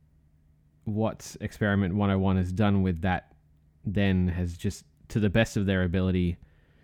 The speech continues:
just developed all of those things. Uh, and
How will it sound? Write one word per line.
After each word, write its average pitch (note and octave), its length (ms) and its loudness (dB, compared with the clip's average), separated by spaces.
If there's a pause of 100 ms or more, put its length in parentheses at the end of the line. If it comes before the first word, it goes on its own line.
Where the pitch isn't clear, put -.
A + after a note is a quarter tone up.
(140)
just A#2+ 200 -2
developed G2 460 0
all G#2 200 0
of F2+ 60 0
those F2+ 200 -2
things. D#2+ 440 -6 (1200)
Uh, F2 480 -2 (1120)
and F#2+ 440 -2